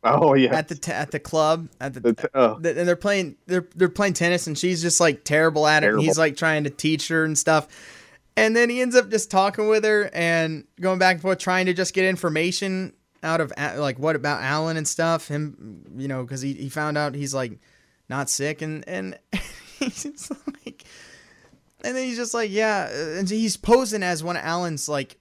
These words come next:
Speaker 2: pilot bud-, buddies.
Speaker 1: Yeah.
Speaker 2: So, so he's just constantly trying to work his way in, and she's just confused, still doesn't know who he is, and he's trying to play it off like it's normal. And he's just like, "Yeah, I was talking with Alan this morning," and she's <laughs> like, "Alan's in Utah, and I was wondering what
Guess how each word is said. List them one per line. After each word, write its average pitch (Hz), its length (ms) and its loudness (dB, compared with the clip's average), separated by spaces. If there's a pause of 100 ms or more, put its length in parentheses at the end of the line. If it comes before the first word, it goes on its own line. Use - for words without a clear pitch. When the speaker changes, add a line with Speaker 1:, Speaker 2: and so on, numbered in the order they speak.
Speaker 2:
pilot 160 420 -6 (480)
bud-, 123 280 -4
buddies. 120 580 -8
Speaker 1:
Yeah. 110 120 4
Speaker 2:
So, 139 260 -4
so 170 160 -4
he's 160 100 -4
just 147 180 -10
constantly 170 380 -6
trying 165 240 -6
to 147 80 -6
work 156 220 -6
his - 80 -10
way 160 100 -6
in, 156 80 -6
and 139 80 -8
she's 147 300 -8
just 147 200 -10
confused, 147 460 -6
still 151 180 -6
doesn't 147 200 -6
know 147 200 -4
who 143 120 -8
he 143 180 -6
is, 139 220 -6
and 139 80 -10
he's 139 120 -10
trying 151 180 -6
to 131 40 -8
play 139 220 -6
it - 20 -2
off 139 240 -4
like 139 140 -6
it's 131 100 -8
normal. 147 480 -6 (380)
And 220 80 -6
he's 220 140 -6
just 208 100 -8
like, 190 180 -6
"Yeah, 208 240 0
I 202 60 2
was 190 100 -2
talking 220 300 -4
with 196 160 -4
Alan 196 240 -2
this 185 180 -6
morning," 180 340 -2
and 165 120 -6
she's 226 280 -10
<laughs> 240 140 -6
like, 262 160 -2 (220)
"Alan's 208 280 2
in 185 120 -4
Utah, 170 400 -4
and 151 100 -2
I 175 60 2
was 165 100 -2
wondering 247 560 -2
what 190 220 -4